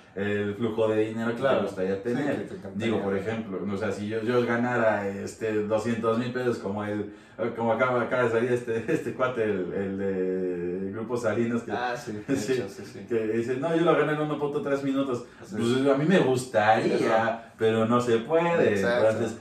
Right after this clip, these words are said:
Speaker 2: No
Speaker 1: ¿qué
Speaker 2: me
Speaker 1: puedo
Speaker 2: gusta.
Speaker 1: hacer en función de mis posibilidades para disfrutar todas esas experiencias y
Speaker 2: Ujú.
Speaker 1: poder divertirme y ex-, y aprender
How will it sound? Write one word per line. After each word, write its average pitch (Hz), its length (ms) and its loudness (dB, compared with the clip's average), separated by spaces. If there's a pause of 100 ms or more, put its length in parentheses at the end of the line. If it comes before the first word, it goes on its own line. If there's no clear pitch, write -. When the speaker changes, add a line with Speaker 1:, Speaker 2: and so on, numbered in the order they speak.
Speaker 2:
No 110 80 -14
Speaker 1:
¿qué 196 100 2
Speaker 2:
me 214 80 4
Speaker 1:
puedo 220 180 4
Speaker 2:
gusta. 208 160 8
Speaker 1:
hacer 143 200 4
en 165 120 -2
función 107 300 -4
de 127 60 0
mis 127 80 -6
posibilidades 117 540 -2
para 95 240 -2
disfrutar 95 340 -4
todas 107 280 -4
esas 110 140 -8
experiencias 120 540 -4 (300)
y 113 80 -4
Speaker 2:
Ujú. 101 60 -6
Speaker 1:
poder 101 260 0
divertirme 107 720 -2
y 101 60 -2
ex-, - 220 -6
y 98 40 -2
aprender 95 360 -2